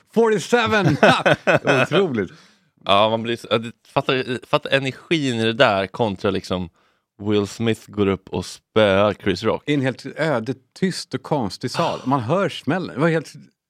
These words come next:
Speaker 1: ja, ja,
Speaker 2: Ja.
Speaker 1: exakt,
Speaker 2: Har
Speaker 1: jämfört
Speaker 2: du
Speaker 1: med
Speaker 2: sett
Speaker 1: det här.
Speaker 2: Will Smith, eh, snack om det i Trevor Noah? Har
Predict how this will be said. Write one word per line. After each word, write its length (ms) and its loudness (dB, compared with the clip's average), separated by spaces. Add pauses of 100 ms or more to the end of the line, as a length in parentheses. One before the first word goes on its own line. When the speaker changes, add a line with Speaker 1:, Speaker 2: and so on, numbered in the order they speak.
Speaker 1:
ja, 240 0
ja, 60 -2
Speaker 2:
Ja. 80 2
Speaker 1:
exakt, 420 -4
Speaker 2:
Har 40 0
Speaker 1:
jämfört 100 2
Speaker 2:
du 40 4
Speaker 1:
med 80 2
Speaker 2:
sett 200 0
Speaker 1:
det 60 0
här. 60 2
Speaker 2:
Will 80 0
Smith, 460 -6
eh, 840 -2
snack 320 -4
om 100 -2
det 140 -2
i 80 -6
Trevor 240 -4
Noah? 140 -2
Har 140 -4